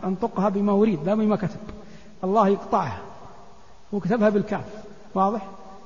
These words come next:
طبعا لا يجوز، فهمتم؟ هو كتب سؤال أنا أقرأها بما أريد، الله يقطعه، هو كتبها بالكاف،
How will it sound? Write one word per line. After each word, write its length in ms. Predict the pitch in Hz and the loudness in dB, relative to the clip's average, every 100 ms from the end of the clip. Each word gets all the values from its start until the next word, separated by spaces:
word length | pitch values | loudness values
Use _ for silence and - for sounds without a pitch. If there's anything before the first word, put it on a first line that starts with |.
| - | -8
طبعا 120 | 208 | -4
لا 160 | 233 285 | 0 2
يجوز، 380 | 165 135 123 - - - - - | 2 -2 -8 -14 -16 -18 -14 2
فهمتم؟ 360 | 233 294 269 302 - - - - - - - | 4 6 4 2 -2 -12 -14 -16 -18 -16 -2
هو 360 | 196 277 247 233 | 0 4 4 4
كتب 240 | 247 254 214 | 0 0 -2
سؤال 440 | 175 208 233 262 247 - - - | -2 2 6 6 2 -6 -8 -2
أنا 200 | 233 240 | 0 2
أقرأها 320 | 240 294 226 | 2 4 4
بما 260 | 240 254 | 4 4
أريد، 240 | 240 254 170 - 214 | 6 4 2 -4 -2
الله 260 | 214 240 | 4 6
يقطعه، 560 | 220 226 247 214 185 165 208 - - - - - | 6 2 6 6 6 4 0 -4 -12 -14 -10 2
هو 120 | 262 | 4
كتبها 280 | 277 294 262 | 6 6 4
بالكاف، 540 | 247 226 226 180 - | 2 0 0 -2 -6